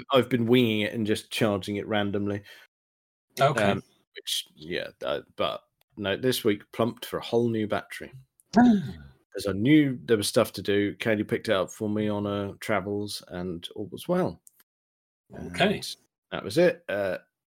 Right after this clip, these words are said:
Speaker 1: so I popped it in, and I thought, "Right, I, I gotta go out later, but I'm doing it now because it's not raining, because that's all it's done this week." Um,
Speaker 2: Yeah, it's been a bit damp around the place, <laughs> yes.
Speaker 1: That's it. So, yeah, but, uh, during a dry spell, I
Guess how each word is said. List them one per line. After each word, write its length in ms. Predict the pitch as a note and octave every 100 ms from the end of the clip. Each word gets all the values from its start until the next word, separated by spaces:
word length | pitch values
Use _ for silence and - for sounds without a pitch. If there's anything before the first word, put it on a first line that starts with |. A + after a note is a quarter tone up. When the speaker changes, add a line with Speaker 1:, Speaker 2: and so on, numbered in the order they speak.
| _
Speaker 1:
so 380 | - G2 E2 D#2 - _ _ E2
I 400 | E2+ D#2+ D#2 D2 _ _ _ -
popped 240 | C3+ -
it 140 | A2+ D3
in, 260 | F3 D#3+ - _ _ _ _ _
and 280 | G#2+ G#2 G2+
I 60 | G2
thought, 300 | G#2 G#2+ - -
"Right, 160 | G#2+ - _ _ _ -
I, 100 | - -
I 40 |
gotta 160 | C#3 B2
go 100 | G#2+
out 120 | F2+
later, 280 | F#2+ G2 G#2+
but 160 | G2 -
I'm 100 | A#2
doing 160 | B2 A#2
it 100 | -
now 320 | A2 G2+ G2+
because 300 | G2 - G2
it's 100 | F#2
not 160 | G2+ G2+
raining, 360 | G2+ F#2+ G#2+
because 260 | G#2 - F#2
that's 160 | G2 -
all 220 | A#2+ G#2
it's 100 | F2+
done 220 | - F#2 E2
this 160 | -
week." 260 | A2 - - - - - - _ _ _ _ -
Um, 260 | A#2 A2
Speaker 2:
Yeah, 140 | G#2+ D3
it's 100 | -
been 200 | E3+ D3
a 40 |
bit 240 | D3+ C3
damp 380 | B2+ C#3 F#2 -
around 260 | G2+ E2+ D#2+
the 60 |
place, 400 | D#2+ F2 E2 -
<laughs> 0 |
yes. 160 | C#3 A#2
Speaker 1:
That's 340 | B2+ A2 -
it. 280 | B2+ D3 -
So, 100 | B2+ A#2
yeah, 180 | A#2+
but, 200 | A#2 C#3+
uh, 180 | C3+ C#3
during 360 | A2+ C#3+ D3 A#2+
a 60 |
dry 300 | G#2+ C3 D3+
spell, 420 | A#2 - G#2+ G#2+ A2
I 160 | A2